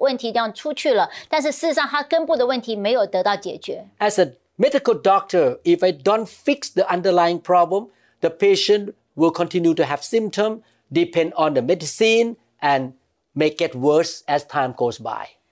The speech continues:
Speaker 1: 身为一位专业医生，我如果只是很轻忽的解决他一些头痛的外面的问题，但是却没有去针对他的根源，这样子他们只是会变成越来越严重，必须要依赖药物。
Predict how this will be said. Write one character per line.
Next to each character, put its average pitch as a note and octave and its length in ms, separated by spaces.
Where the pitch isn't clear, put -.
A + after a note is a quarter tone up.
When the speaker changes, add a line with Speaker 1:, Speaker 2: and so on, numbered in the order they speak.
Speaker 1:
身 G#4+ 160
为 F4+ 160
一 E4+ 60
位 F4 140
专 F4 220
业 D#4+ 140
医 D4 160
生， D4 340
我 C4 120
如 D4 160
果 G4 120
只 C4+ 120
是 D#4+ 80
很 C#4 280
轻 G#4 380
忽 G4 240
的 B3+ 240
解 A#3 180
决 C4 140
他 D#4 180
一 - 20
些 D#4 120
头 A#3+ 240
痛 D4+ 160
的 D4 80
外 F4+ 180
面 E4+ 160
的 C#4 80
问 C4 220
题， A#3+ 180
但 D#4+ 160
是 D#4+ 80
却 E4 160
没 C#4+ 120
有 C4+ 100
去 C#4+ 180
针 E4 220
对 E4 100
他 C#4+ 100
的 C4+ 120
根 E4+ 280
源， A#3 280
这 F#4 80
样 F4+ 80
子 B3+ 80
他 D4+ 140
们 C#4 160
只 G3+ 120
是 A3+ 80
会 D4 160
变 D4 220
成 C4 140
越 F4+ 160
来 C4+ 140
越 C#4 140
严 A3 240
重， B3+ 220
必 E4+ 120
须 D4+ 160
要 D4+ 180
依 G#3+ 380
赖 C#4 180
药 B3 260
物。 A3+ 360